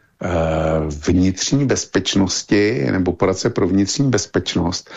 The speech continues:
A je to vedle Marca Rubia údajně jeden ze dvou architektů té akce ve, ve, ve, ve Venez-,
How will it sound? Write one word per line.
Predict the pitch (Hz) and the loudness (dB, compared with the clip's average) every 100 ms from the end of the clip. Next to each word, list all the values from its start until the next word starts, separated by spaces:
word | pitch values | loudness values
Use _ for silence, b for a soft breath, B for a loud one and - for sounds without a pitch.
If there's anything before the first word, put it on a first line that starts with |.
| B B - | B B 0
A | 92 | 4
je | 90 | 4
to | 92 - 127 | 2 0 2
vedle | 113 120 | 2 2
Marca | 120 104 98 131 127 117 | 2 0 0 0 0 0
Rubia | 95 87 98 95 | -2 0 2 2
údajně | 104 95 90 107 110 113 | 0 0 2 2 4 2
jeden | 101 110 95 | 2 2 2
ze | 92 | 0
dvou | 85 120 - | 2 2 2
architektů | - - 87 90 - - 92 107 - | -2 -2 -2 -2 -2 -4 -2 -4 -2
té | - - | 0 0
akce | - - 101 | 0 0 2
ve, | 92 | 2
ve, | 82 92 85 90 90 | 2 2 2 0 0
ve, | 82 90 95 - - | 0 2 2 -2 -2
ve | 87 87 - - | 0 0 -2 -6
Venez-, | 87 80 104 104 110 | -8 0 2 2 0